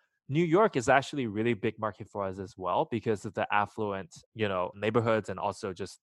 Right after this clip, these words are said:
sheer population. And, you know, I've heard the, the term cabin fever thro-, thrown around from customers, uh, in New England area and, like, in the Midwest and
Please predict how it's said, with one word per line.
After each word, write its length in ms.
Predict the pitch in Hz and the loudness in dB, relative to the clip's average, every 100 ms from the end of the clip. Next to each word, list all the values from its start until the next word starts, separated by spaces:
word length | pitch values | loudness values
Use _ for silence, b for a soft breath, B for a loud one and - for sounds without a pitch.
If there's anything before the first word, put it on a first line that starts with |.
| 110 | _
sheer 220 | - 107 | -10 -8
population. 640 | 98 90 92 104 - 92 - | -6 -6 -6 -8 -10 -16 -10
And, 300 | 104 98 98 b b b b | -8 -8 -10 b b b b
you 80 | 117 | 0
know, 80 | 113 | 2
I've 120 | 107 | 2
heard 260 | 107 120 107 | 2 2 2
the, 100 | 107 | -4
the 80 | 110 | -4
term 360 | - 123 110 107 | -2 0 0 -2
cabin 400 | - 110 113 113 | 0 2 2 -2
fever 460 | - 123 127 127 123 | -4 -2 0 0 -2
thro-, 240 | 127 117 | -2 -2
thrown 240 | 101 123 127 | 0 -2 0
around 360 | 123 127 120 | 2 2 2
from 280 | - 113 107 - | -2 -4 -4 -6
customers, 460 | - 107 107 - | -6 -4 -6 -6
uh, 240 | - 98 92 | -4 -4 -4
in 180 | 104 98 b b b | -6 -12 b b b
New 160 | 107 | -4
England 320 | 107 110 110 | -4 -2 -2
area 480 | 104 104 101 101 95 | 0 0 0 0 0
and, 220 | 95 92 - | -2 -8 -6
like, 200 | 95 92 | -6 -6
in 80 | 98 | -12
the 60 | |
Midwest 540 | 95 95 101 101 - - | -10 -8 -2 -2 -2 -8
and 180 | 95 | -10